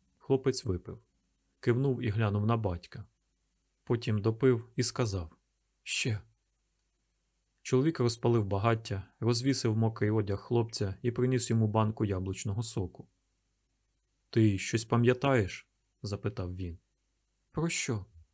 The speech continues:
«Про хворобу». «Пам'ятаю, як стріляли із сигнального пістолета». «А те, як діставали речі з корабля?»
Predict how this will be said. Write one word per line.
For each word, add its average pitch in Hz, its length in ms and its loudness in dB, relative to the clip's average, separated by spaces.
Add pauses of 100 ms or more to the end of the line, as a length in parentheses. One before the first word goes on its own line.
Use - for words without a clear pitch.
(600)
«Про 123 300 2
хворобу». 113 640 2 (1600)
«Пам'ятаю, 175 580 0
як 151 200 -2
стріляли 156 520 0
із 135 140 0
сигнального 139 520 0
пістолета». 135 760 -4 (1500)
«А 107 120 -2
те, 113 320 2
як 110 240 4
діставали 104 540 0
речі 107 300 0
з - 80 -2
корабля?» 95 540 -4